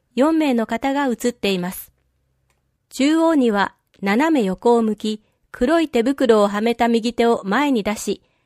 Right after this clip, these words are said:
何か創作活動をしているようなビクター・タンさん。その後ろ、向かって左側に、東京二ゼロ二ゼロオリンピックのユニフォームを着て、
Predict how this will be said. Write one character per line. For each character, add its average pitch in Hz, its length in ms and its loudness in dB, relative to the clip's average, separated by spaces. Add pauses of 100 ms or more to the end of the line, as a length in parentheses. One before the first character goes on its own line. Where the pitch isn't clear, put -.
(140)
何 302 260 0
か 196 200 -4
創 247 240 2
作 311 240 -4
活 320 260 -2
動 233 220 6
を 196 100 0
し - 60 -12
て 226 180 0
い 226 60 4
る 220 100 0
よ 220 140 0
う 220 60 0
な 196 200 -2 (400)
ビ 208 160 -4
ク 294 140 -6
タ 277 260 2
ー・ 262 80 -4 (100)
タ 277 140 -2
ン 269 100 0
さ 185 200 -4
ん。 214 120 -12 (1120)
そ 233 220 -4
の 285 180 0
後 240 340 0
ろ、 - 140 -2 (300)
向 214 120 -2
か 302 140 -2
っ 294 100 -8
て 277 140 0
左 254 340 2
側 247 240 2
に、 247 240 0 (540)
東 285 220 4
京 269 440 2
二 247 240 2
ゼ 320 120 0
ロ 277 120 2
二 220 220 2
ゼ 240 140 4
ロ 233 140 4
オ 226 100 2
リ 262 100 0
ン 269 80 2
ピ 269 100 -2
ッ 269 100 -8
ク 220 120 0
の 208 180 0 (100)
ユ 247 120 2
ニ 320 140 0
フ 247 120 2
ォ 233 40 4
ー 233 40 0
ム 196 180 -2
を 185 60 -6
着 - 100 -18
て、 214 240 -4